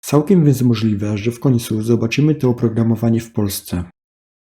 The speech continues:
Możemy się więc spodziewać, że Tesla będzie udostępniała oprogramowanie coraz większej ilości osób i tym samym zbierała jeszcze więcej danych niezbędnych do dalszego rozwoju.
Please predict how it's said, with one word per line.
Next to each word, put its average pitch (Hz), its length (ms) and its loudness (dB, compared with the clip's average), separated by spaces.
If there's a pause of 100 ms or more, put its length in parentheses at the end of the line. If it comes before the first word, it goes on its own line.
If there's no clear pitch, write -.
(220)
Możemy 131 360 4
się 170 160 -2
więc 135 180 0
spodziewać, 98 640 -2
że 107 240 -2
Tesla 113 440 -2
będzie 110 300 0
udostępniała 120 800 -2
oprogramowanie 117 800 0
coraz 117 340 -2
większej 120 400 -2
ilości 117 400 -2
osób 98 540 -6
i 127 100 2
tym 143 180 2
samym 107 440 0
zbierała 113 480 2
jeszcze 127 380 0
więcej 117 360 0
danych 98 420 -2
niezbędnych 113 680 0
do 123 120 2
dalszego 117 460 0
rozwoju. 95 580 -4